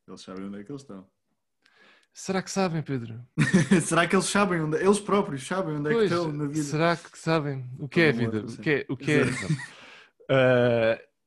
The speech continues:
Speaker 2: e, epá, agora lixaste-me aqui um bocado, pá. Bom,
Speaker 1: Desculpa, desculpa.
Speaker 2: mas
Speaker 1: A ser procurados pela P J, como tu disseste.
Speaker 2: Sim, por burlas de casas de apostas meio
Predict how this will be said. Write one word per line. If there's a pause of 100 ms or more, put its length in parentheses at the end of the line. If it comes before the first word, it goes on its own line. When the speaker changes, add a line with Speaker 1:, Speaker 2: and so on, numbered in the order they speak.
(120)
Speaker 2:
e, (680)
epá,
agora (340)
lixaste-me
aqui
um
bocado,
pá.
Bom,
Speaker 1:
Desculpa,
desculpa.
Speaker 2:
mas
Speaker 1:
A
ser
procurados
pela
P
J,
como
tu
disseste.
Speaker 2:
Sim,
por
burlas
de
casas
de
apostas
meio